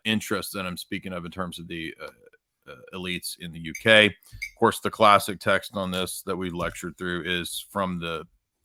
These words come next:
promoters of this establishment. It's Carroll Quigley's Tragedy and Hope, thirteen hundred pages. He's Bill Clinton's mentor. Um, he's writing from the, uh, uh, archives of the C F R. So this is not a conspiracy theory text. This is a real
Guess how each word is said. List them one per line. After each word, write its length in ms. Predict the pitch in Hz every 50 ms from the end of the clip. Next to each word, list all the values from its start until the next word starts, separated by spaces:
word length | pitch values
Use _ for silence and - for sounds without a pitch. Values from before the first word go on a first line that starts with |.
| _ - - - _
promoters 480 | - - 104 101 113 123 123 120 104 95
of 120 | 95 87
this 220 | 87 95 95 - -
establishment. 720 | 95 - - - 92 92 90 87 90 - 95 90 87 - -
It's 260 | - 95 85 - - - - - _ _
Carroll 180 | - - 98 90
Quigley's 320 | - 110 107 101 98 90
Tragedy 320 | - - 104 95 95 90 92
and 100 | 90 95
Hope, 260 | 104 110 113 110 98 - _ - - - - - - _ _
thirteen 320 | - 123 117 104 117 117 107
hundred 260 | 113 110 104 101 87
pages. 640 | - 107 104 104 104 92 87 98 98 98 95 90
He's 140 | - 104 92
Bill 200 | 78 87 98 95
Clinton's 360 | - - 101 92 82 90 78
mentor. 560 | 82 90 85 82 80 - 90 85 82 82 82 - _ _ - _ _ _ _ _ -
Um, 480 | 85 87 85 82 78 76 73 71 73 - _
he's 180 | - 92 98 87
writing 380 | 82 101 98 98 98 95 92 85
from 180 | - 98 90
the, 240 | 85 85 82 82 -
uh, 260 | - 87 80 76 80 78
uh, 260 | - - 73 71 67 -
archives 540 | - 95 98 98 - - 98 87 87 85 -
of 100 | 90 82
the 80 | 76 76
C 180 | - - 87
F 140 | 82 78 -
R. 240 | - 82 80 80 78
So 140 | - - 87
this 160 | 92 90 -
is 80 | 82 87
not 140 | 104 98
a 40 | 95
conspiracy 560 | - 98 85 - - 127 123 117 107 - 95
theory 300 | 87 - 135 135 120 98
text. 380 | 85 - - 110 101 92 - -
This 180 | 104 95 - -
is 120 | 98 85
a 100 | 92 90
real 380 | 82 87 98 101 98 90 85